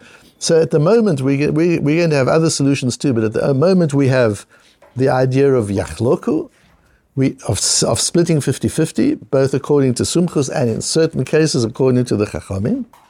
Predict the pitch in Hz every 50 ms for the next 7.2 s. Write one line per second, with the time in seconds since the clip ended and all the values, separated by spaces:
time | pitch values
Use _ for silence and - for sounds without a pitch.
0 | - - - - - - - 127 139 147 151 147 139 131 120 - - 156 160 160
1 | - - - - - - 139 139 135 131 131 131 123 - - 123 131 135 147 180
2 | 175 - 190 175 170 160 - 151 151 147 151 160 165 160 151 147 151 160 160 151
3 | 151 151 156 160 170 165 120 113 - - - - - - - 127 127 131 135 135
4 | - 147 123 120 - - - 160 170 170 - 165 151 135 127 131 127 123 - 120
5 | - - 147 139 - - 123 110 117 110 - 117 104 110 110 107 - - 123 117
6 | 110 107 - 123 123 113 110 107 - 104 104 104 101 101 - - 120 123 135 175
7 | 277 311 254